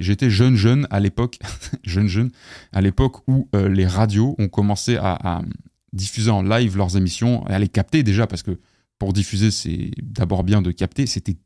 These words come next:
dégueulasse à l'époque, vous vous en rendez bien compte. Ils mettaient, alors déjà, il n'y avait pas tout ce qui était, euh, D S L R. Donc les D S L R, c'est des appareils photo numériques très compacts. Euh, compact, c'est pas le, le terme, euh,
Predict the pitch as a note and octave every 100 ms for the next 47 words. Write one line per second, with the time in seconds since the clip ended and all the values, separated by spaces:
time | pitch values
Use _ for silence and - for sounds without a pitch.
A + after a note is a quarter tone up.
0 | - C#3 A2 A2 A2+ G#2+ F#2+ F#2+ A2 F#2
1 | F2 F2 F2 F2+ F2 G2 - B2+ - _
2 | - _ - F#2+ G2 G2+ - - F#2+ G2
3 | A2 G2 F2+ - A2+ A2 G#2 - F#2+ -
4 | G2+ F2+ F2 - - G2 F#2 - G2 A2
5 | F#2 F2+ F#2+ F2 D#2 F#2 F2+ F2+ F#2 F2+
6 | - - - - _ _ F2 F#2+ G#2 G2+
7 | A2 - G#2+ - A2 G#2+ G#2 G#2 G#2 -
8 | A2+ - G2+ A2 - - _ _ _ _
9 | _ F2+ F2+ E2+ - - F#2+ A2 - -
10 | - G2+ F#2+ F#2 F#2 G2 G2 F#2 A2 G2+
11 | F#2+ F#2 F2+ F2+